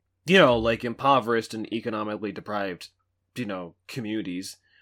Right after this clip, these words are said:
Um, and even, even in the United States, which is, you know, richest goddamn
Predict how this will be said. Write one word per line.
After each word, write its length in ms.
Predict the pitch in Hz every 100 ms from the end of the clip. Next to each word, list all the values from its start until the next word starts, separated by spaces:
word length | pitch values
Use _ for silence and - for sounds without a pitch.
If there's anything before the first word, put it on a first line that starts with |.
| _ _
Um, 260 | 117 110 101
and 140 | 110
even, 280 | 127 131 131 -
even 280 | 127 156 160
in 80 | 143
the 80 |
United 280 | 127 120 110
States, 480 | - 123 90 - - -
which 160 | 92
is, 200 | - _
you 60 | -
know, 140 | 85 -
richest 400 | 98 - 90 _ _ _ _ _ _ _ -
goddamn 440 | 92 87 87